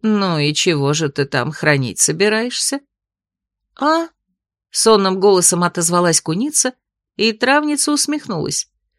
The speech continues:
Рановато она пытается обвести наставницу. «Да так, драгоценность одну». И чем ей было плохо у хозяина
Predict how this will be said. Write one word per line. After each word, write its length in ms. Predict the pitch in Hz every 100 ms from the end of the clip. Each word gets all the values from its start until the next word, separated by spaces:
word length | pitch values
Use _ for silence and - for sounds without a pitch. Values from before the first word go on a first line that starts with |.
| _ _
Рановато 760 | - 202 208 190 190 277 277 160
она 180 | 160 156
пытается 580 | 156 160 160 147 -
обвести 440 | 160 160 165 - 156
наставницу. 760 | 156 156 160 143 151 139 - - _ _ _
«Да 140 | - 320
так, 520 | - 339 302 - - _
драгоценность 960 | 226 240 302 311 311 - 214 170 180 -
одну». 360 | 202 190 196 - _ _ _ _ _
И 180 | 339 330
чем 300 | 302 - 285
ей 180 | 233 220
было 260 | 208 214 202
плохо 440 | 208 220 220 -
у 100 | 254
хозяина 840 | 240 269 269 247 185 139 156 165